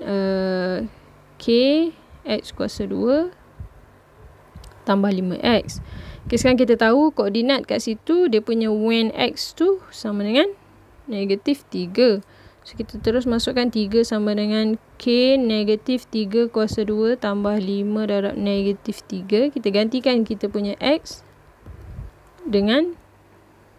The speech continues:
negatif tiga. Okey. So, kita dapat tahulah kita punya X ialah, uh, kita punya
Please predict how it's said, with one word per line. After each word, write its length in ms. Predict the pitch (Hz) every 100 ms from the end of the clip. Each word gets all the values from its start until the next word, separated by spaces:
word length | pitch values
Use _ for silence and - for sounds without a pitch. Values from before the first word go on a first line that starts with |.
| - - _
negatif 720 | 226 202 202 - 311 381 - -
tiga. 640 | - 180 190 185 190 202 214 - - _ _ - - - - - - - - -
Okey. 560 | - - - - - 233 - - - -
So, 320 | - 240 262 - -
kita 240 | 208 220
dapat 160 | - 240
tahulah 320 | 247 214 208
kita 160 | 208
punya 240 | - 202 196
X 320 | 269 311 - -
ialah, 320 | 202 202 214
uh, 180 | 208 208
kita 160 | 208 214
punya 240 | 214 214